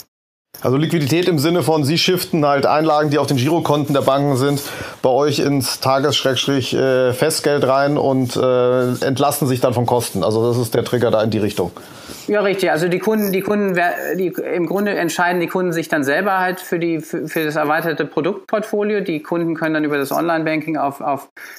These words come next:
Speaker 2: im Grunde Investmentprodukte oder Sparprodukte, ähm, mit, mit höheren Zinsen zugreifen. Und es ist schon der Kunde, der dann, der dann, der,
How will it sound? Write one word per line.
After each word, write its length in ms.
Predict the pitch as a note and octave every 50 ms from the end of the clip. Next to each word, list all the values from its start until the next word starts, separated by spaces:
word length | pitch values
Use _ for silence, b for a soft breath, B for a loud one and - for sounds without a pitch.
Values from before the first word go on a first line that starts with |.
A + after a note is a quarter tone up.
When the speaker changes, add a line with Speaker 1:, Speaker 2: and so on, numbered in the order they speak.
| B B _ _ - - - - -
Speaker 2:
im 160 | C#3+ D#3 D3+
Grunde 240 | D3 D#3 D#3 D#3 D3
Investmentprodukte 1160 | C#3+ C#3 C3 D3+ D#3 - - F3+ E3 D#3+ D3+ D#3 C#3+ D3 D3 - - D#3 D#3+ D#3 D#3 - D3+
oder 180 | D3 C3 C3 B2
Sparprodukte, 840 | - - D3+ D3 E3+ - - D#3+ D3+ D#3+ D3 - - D#3+ D3 C#3+ C#3+ B B B B B B B B _ - C#3+
ähm, 300 | C#3+ C#3+ C#3 C#3 C3+ C3+
mit, 200 | D3 C#3+ C#3+ D3
mit 140 | C#3 C3+
höheren 300 | D#3 F#3 F3+ E3+ D#3+ C#3+
Zinsen 320 | C3+ - G3+ A#3 A#3 A#3 A3
zugreifen. 760 | G#3+ - G#3+ F#3+ E3+ D#3+ D#3+ D#3+ E3+ F3 F3 - F#3 F3 D#3+
Und 400 | - - D3+ D3 C#3+ C#3+ - - - _ _ _ _ -
es 240 | - - A#2+ C#3+ C#3+
ist 340 | F3 F3 E3+ - E3+ D#3+ E3+
schon 180 | - A3 A3 A3+
der 100 | G#3+ G#3+
Kunde, 260 | - G#3+ G#3+ G#3+ G3+
der 160 | F3 F3 E3+
dann, 400 | E3 D#3+ D#3 D#3 D3+ D3 G2+ B2
der 140 | D3+ E3 D3+
dann, 300 | D3+ D#3+ D3+ D3+ D3+ D3
der, 140 | C#3+ D3 C#3+